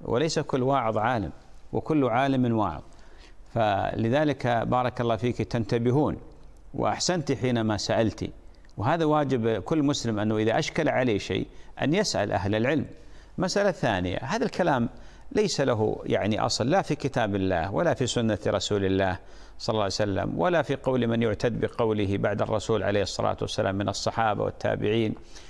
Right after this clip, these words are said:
ولا في قول أئمة الإسلام. هذا كلام غريب وموحش. كيف، يعني، أن الله عز وجل قال للإنسان: "تختار ملك ولا، ولا، ولا إنسان؟" يعني، الع-، مقدمات العقل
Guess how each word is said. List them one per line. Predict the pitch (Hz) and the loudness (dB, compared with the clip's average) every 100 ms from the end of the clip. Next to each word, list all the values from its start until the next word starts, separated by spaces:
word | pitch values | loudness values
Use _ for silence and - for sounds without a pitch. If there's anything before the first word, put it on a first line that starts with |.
| - | -8
ولا | - 202 | 0 2
في | 185 175 | 2 0
قول | 160 143 | 2 2
أئمة | 135 123 113 | 4 2 0
الإسلام. | 107 95 - 110 87 - - - - | -2 -2 0 0 -2 -10 -18 -16 -6
هذا | 311 311 | -2 0
كلام | - 156 123 | 0 0 2
غريب | 113 120 113 90 | 2 4 2 2
وموحش. | 92 87 90 101 127 151 - 101 - - - - - - - | 0 -2 -2 0 2 2 0 -2 -4 -8 -18 -20 -20 -18 -6
كيف، | - 240 113 | 0 2 2
يعني، | 107 101 98 | 2 2 2
أن | 101 | 2
الله | 101 107 104 | 2 2 2
عز | 110 | 2
وجل | 117 120 | 2 0
قال | - 131 120 | 2 2 2
للإنسان: | 117 113 113 107 113 113 - 120 107 - - - | 2 2 2 2 0 0 0 0 -2 -8 -20 -6
"تختار | 139 - 156 151 | -4 0 0 2
ملك | 151 170 160 143 | 2 2 2 2
ولا، | 139 127 120 - - - | 2 2 0 -6 -18 -12
ولا، | - 127 123 123 123 | -2 0 2 2 2
ولا | 123 120 113 | 2 2 2
إنسان؟" | 113 - 110 110 - | 0 0 0 -2 -6
يعني، | 147 117 143 - | -4 0 2 2
الع-، | 147 - - - | 0 -2 -10 -2
مقدمات | 147 - 147 143 160 196 175 | -2 0 0 2 4 2 2
العقل | 147 123 - 110 110 | 2 2 0 0 -2